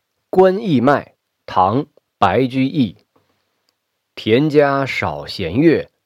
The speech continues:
五月人备忙。夜来南风起，小麦覆陇黄。复姑贺丹时，同至斜湖江。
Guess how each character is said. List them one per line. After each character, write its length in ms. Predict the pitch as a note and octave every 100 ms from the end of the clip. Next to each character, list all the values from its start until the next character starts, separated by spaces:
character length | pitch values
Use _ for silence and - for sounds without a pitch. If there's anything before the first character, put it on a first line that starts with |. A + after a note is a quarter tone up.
| _
五 280 | - A2+ G#2+
月 360 | C3 D3+ G2 E2
人 400 | F#2 F#2 B2+ D3+
备 260 | F3 A#2+
忙。 380 | D#2 D2 D2 C#3 - _ _ _ _ _
夜 260 | B2 A2+
来 460 | F2 F2+ G#2+ A2+ A#2
南 400 | G2+ A2 D#3 E3+
风 280 | F3 E3+ E3+
起， 560 | - F2+ D#2 - F2 F#2 _ _ _ _ _
小 340 | - A2 D2+
麦 360 | F#2+ A#2+ F2+ D#2+
覆 360 | - D#3 A2
陇 280 | E2 E2 D3
黄。 400 | - - C#2+ D3 - _ _ _ _ _ _
复 340 | _ - F3 A#2+
姑 420 | D#3 D#3 D#3+ D#3
贺 360 | - - G#3+ A2
丹 280 | E3+ D#3+ D#3+
时， 480 | - G#2 A2 E3+ - _ _ -
同 340 | G#2 G#2 B2+
至 420 | C3 C3 F#2+ D#2 _ -
斜 420 | - F#2+ G#2 B2+
湖 320 | - F2 G2
江。 380 | G2+ A2+ A2+